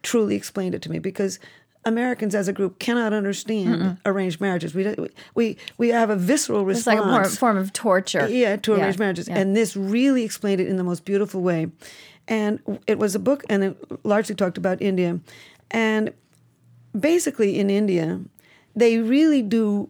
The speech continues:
Speaker 1: believe that their parents are gonna pick the, the right person.
Speaker 2: Mm-hmm.
Speaker 1: And so they're looking forward to the marriage with the right person that their parents are gonna choose.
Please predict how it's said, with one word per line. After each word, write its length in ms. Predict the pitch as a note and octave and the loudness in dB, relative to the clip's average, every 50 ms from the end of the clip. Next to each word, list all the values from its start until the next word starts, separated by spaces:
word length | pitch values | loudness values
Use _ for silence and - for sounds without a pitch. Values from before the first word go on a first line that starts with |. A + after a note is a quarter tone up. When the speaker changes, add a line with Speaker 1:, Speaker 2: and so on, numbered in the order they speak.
| - F3 | -6 -2
Speaker 1:
believe 420 | D#3+ G3+ F#3+ G3+ G3+ F3+ F3 D#3 | -2 0 2 2 2 2 2 0
that 140 | F3+ F3+ F3 | -2 -2 0
their 120 | G3 F3+ | 0 -2
parents 360 | F3+ - G3 F3+ F3 F3 - | 0 0 0 0 0 0 -2
are 60 | F3+ D#3+ | -2 -2
gonna 160 | E3+ E3+ E3 | -2 -2 -2
pick 200 | D#3+ - E3 - | -2 -2 -6 -4
the, 220 | - - B2 B2 - | -4 -6 -6 -6 -4
the 80 | - F3 | -4 -4
right 200 | E3 - - - | -2 -2 -4 -6
person. 360 | - - C3+ - E3 F#3 D3+ - _ _ _ _ F#3 | -8 -10 -10 -10 -14 -16 -16 -18 _ _ _ _ -12
Speaker 2:
Mm-hmm. 220 | E3 D#3+ D#3+ E3 D3+ - - - - _ _ _ | -10 -10 -10 -10 -12 -14 -18 -20 -20 _ _ _
Speaker 1:
And 120 | - G#3 G3+ | -4 -2 0
so 80 | B3 | 2
they're 140 | G#3+ A#3+ A#3 | 2 4 2
looking 340 | A3+ B3+ C#4 - C4 B3+ B3 | 4 2 0 0 -2 -2 -2
forward 640 | - - - C4 C4 C4+ C#4+ C#4+ C4+ A#3 G#3 G3 F#3 | -4 -2 0 2 4 4 4 4 2 2 0 -2 -4
to 80 | - G3 | -6 -6
the 100 | F3+ G3 | -6 -4
marriage 500 | G3 G3 F#3 F#3 F3+ F3+ E3+ - - - _ _ _ _ _ _ _ _ | -4 -4 -4 -4 -4 -4 -6 -6 -12 -18 _ _ _ _ _ _ _ _
with 140 | - G3 F#3+ - | -4 -4 -2 0
the 80 | G#3 | 0
right 240 | F3+ F#3 F3+ F#3 F3+ | 0 0 0 -2 -2
person 460 | - F3 E3 - - E3+ E3 E3 - | -4 -6 -6 -4 -4 -4 -4 -4 -2
that 160 | - F3+ F3 - | -4 -4 -4 -2
their 200 | F3+ F3 E3+ F3 | -2 -2 -2 -2
parents 420 | - _ - F3+ E3+ D#3+ D#3 - | -6 _ -4 -2 -2 -2 -4 -6
are 60 | - | -8
gonna 200 | D#3+ E3 - - | -8 -8 -10 -10
choose. 380 | - - - - - - - - | -10 -10 -12 -12 -12 -14 -14 -18